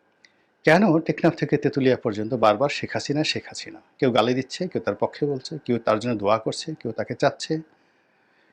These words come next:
কেউ তাকে নিয়ে স্বপ্ন দেখছে, কেউ তাকে নিয়ে ভয় পাচ্ছে, কেউ দুঃস্বপ্ন দেখছে, ইত্যাদি আরও অনেক কিছু। যেমন আমি একবার একটা অনুষ্ঠানে বলতেছিলাম যে শেখ হাসিনা আসতে পারে দিল্লির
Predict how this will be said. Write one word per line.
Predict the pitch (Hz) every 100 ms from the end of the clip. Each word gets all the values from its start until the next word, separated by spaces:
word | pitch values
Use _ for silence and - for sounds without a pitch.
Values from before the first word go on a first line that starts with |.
| -
কেউ | 165
তাকে | 175 175
নিয়ে | 170
স্বপ্ন | 165 147 175
দেখছে, | 143 - 143
কেউ | 127 110
তাকে | 113 -
নিয়ে | 131 131 127
ভয় | 110 131
পাচ্ছে, | 131 - -
কেউ | 135 123
দুঃস্বপ্ন | 107 110 - - - 107
দেখছে, | 101 135
ইত্যাদি | - 98 98
আরও | 98
অনেক | 95 95 -
কিছু। | - - - _ _ _ _ _ _ _ _ -
যেমন | 156 165
আমি | 160 165
একবার | 220 285 151 151
একটা | - 127 - -
অনুষ্ঠানে | 127 - 110
বলতেছিলাম | 104 104 107 - 101
যে | 107 101 - _ -
শেখ | 160
হাসিনা | 135 - 120 117 - _ _ _
আসতে | - - -
পারে | 104 117
দিল্লির | 156 101 101 101